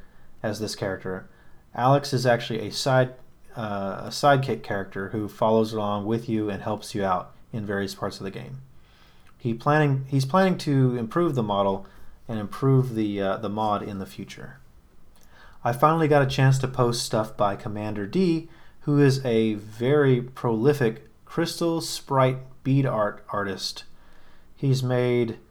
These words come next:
over a dozen crystal bead arts of all sorts, from just about every kind of really good crystal pixel art you can find on the internet.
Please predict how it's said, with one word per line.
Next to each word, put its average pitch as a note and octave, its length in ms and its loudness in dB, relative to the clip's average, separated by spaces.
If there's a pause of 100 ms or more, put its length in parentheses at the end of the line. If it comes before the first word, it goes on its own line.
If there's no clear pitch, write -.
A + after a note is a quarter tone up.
(500)
over C3+ 340 4
a A2+ 60 4
dozen A#2+ 800 0
crystal C3 480 0
bead A2 260 2
arts F#2+ 460 -2
of G2+ 300 -8 (180)
all C#3+ 260 6
sorts, - 540 -4 (240)
from B2+ 200 -2
just C3+ 200 0
about A#2 360 2
every C3+ 260 0
kind C3+ 580 2 (420)
of G#2 400 -4
really B2+ 300 6
good A2+ 580 2 (380)
crystal B2 720 0
pixel C3 400 -4
art G2+ 400 -2
you A#2 120 -2
can A2 160 -6
find G2+ 380 -4
on F#2 80 -4
the F#2 100 -4
internet. F2+ 360 -8